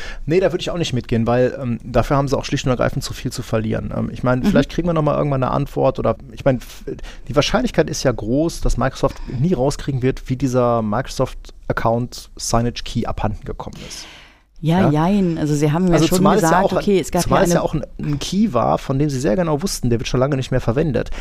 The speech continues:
Speaker 1: Ja, die Signatur
Speaker 2: Ja.
Speaker 1: war noch in den Discovery-Seiten drin, aber der Key wurde nicht mehr verwendet.
Speaker 2: Ja, ja, es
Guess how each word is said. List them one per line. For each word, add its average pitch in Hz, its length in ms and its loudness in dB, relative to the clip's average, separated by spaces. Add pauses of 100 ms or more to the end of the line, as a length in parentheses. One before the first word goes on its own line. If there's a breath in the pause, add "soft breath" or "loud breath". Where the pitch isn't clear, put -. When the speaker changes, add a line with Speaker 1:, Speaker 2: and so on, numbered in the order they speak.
(160 loud breath)
Speaker 1:
Ja, 165 280 2
die 120 120 -4
Signatur - 800 0
Speaker 2:
Ja. 160 280 2
Speaker 1:
war 135 300 2
noch 175 200 2
in 147 260 -4
den 131 200 0
Discovery-Seiten 117 880 -2
drin, 143 340 0
aber 135 600 2 (420 loud breath)
der 123 80 4
Key 165 240 -6
wurde 123 140 2
nicht 120 160 -6
mehr 113 100 -2
verwendet. - 680 -4 (360)
Speaker 2:
Ja, 151 280 2 (420)
ja, - 140 -6 (240)
es 156 260 -6